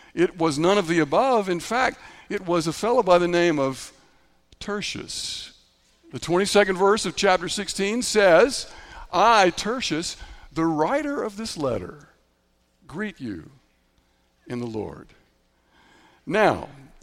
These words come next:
this is a great Sunday school question. You can ask people in your class now this, this question and let them know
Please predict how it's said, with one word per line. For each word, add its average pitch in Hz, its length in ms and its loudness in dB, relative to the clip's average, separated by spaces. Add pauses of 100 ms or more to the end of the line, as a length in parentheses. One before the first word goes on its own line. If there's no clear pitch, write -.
(140)
this 135 160 0
is 123 80 0
a 127 60 2
great 165 240 6
Sunday 156 240 2
school 120 240 -2
question. 117 420 0
You 120 80 0
can 135 160 0
ask 143 340 4
people 156 280 2
in 156 80 4
your 160 100 4
class 214 480 2
now 110 220 0
this, 120 260 -2
this 135 240 -4
question 139 500 2
and 110 120 -2 (420)
let 185 220 6
them 196 180 4
know 196 420 8